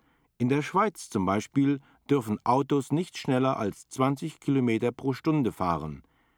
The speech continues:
Die Wohnstraßen sind ein Versuch, die Wohnqualität in der Innenstadt zu verbessern. Durch Wohnstraßen macht man die Innenstadt sicherer,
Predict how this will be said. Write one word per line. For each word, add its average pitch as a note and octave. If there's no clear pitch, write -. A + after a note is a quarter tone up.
Die C#3
Wohnstraßen C3+
sind E3+
ein D#3+
Versuch, B2+
die G2
Wohnqualität C#3+
in G#2+
der F2+
Innenstadt B2+
zu -
verbessern. G#2
Durch F2+
Wohnstraßen C#3
macht C#3
man D#3+
die B2+
Innenstadt C3
sicherer, C3